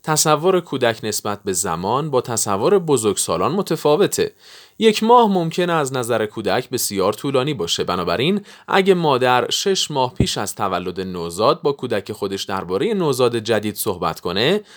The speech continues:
برای کودک صبر کردن در این مدت خسته کننده است.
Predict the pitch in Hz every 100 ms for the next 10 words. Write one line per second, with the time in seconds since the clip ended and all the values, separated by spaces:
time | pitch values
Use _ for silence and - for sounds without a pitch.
0 | - - 208 233 190 - 123 101 131 -
1 | - _ - 160 127 104 107 113 95 98
2 | 139 196 180 147 139 113 85 113 131 -
3 | 117 - 101 104 98 107 139 65 -